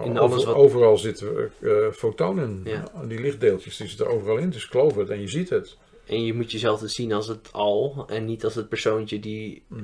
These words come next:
Speaker 1: het hout aan het hakken is.
Speaker 2: Nee.
Speaker 1: Daar ga je dus mis. Daar zit de afscheiding ook wel weer in.
Speaker 2: Daar zit de afscheiding in. Dan ga je identificeren met iets wat heel beperkt is.
Speaker 1: Ja.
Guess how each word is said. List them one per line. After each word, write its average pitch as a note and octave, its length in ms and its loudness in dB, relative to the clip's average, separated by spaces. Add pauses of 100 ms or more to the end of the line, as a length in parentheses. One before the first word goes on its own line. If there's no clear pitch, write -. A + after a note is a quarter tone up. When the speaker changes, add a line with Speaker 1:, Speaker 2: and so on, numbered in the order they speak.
Speaker 1:
het G#2+ 120 -6
hout A2 280 0
aan G#2+ 100 -2
het G2+ 160 -6
hakken G#2+ 360 -12
is. - 60 -8
Speaker 2:
Nee. F#2+ 80 -10
Speaker 1:
Daar A2 140 -2
ga A#2 120 -2
je G#2+ 80 2
dus G#2 120 -8
mis. F#2 320 -8
Daar A2 180 -2
zit G#2+ 120 -8
de G2+ 80 0
afscheiding G2+ 440 -8
ook G#2+ 100 -4
wel G#2 140 -4
weer F#2+ 120 -6
in. F2 80 -10
Speaker 2:
Daar F#2+ 160 -8
zit F#2+ 120 -12
de - 60 -8
afscheiding A#2+ 460 -6
in. D#3 100 -4
Dan B2+ 140 -4
ga G#2 100 -8
je G2 160 -6
identificeren G#2 720 -4
met G2+ 200 -4
iets G2 280 -10
wat G2+ 180 0
heel G2+ 160 2
beperkt B2+ 460 -4
is. - 180 -16 (240)
Speaker 1:
Ja. A2 260 -12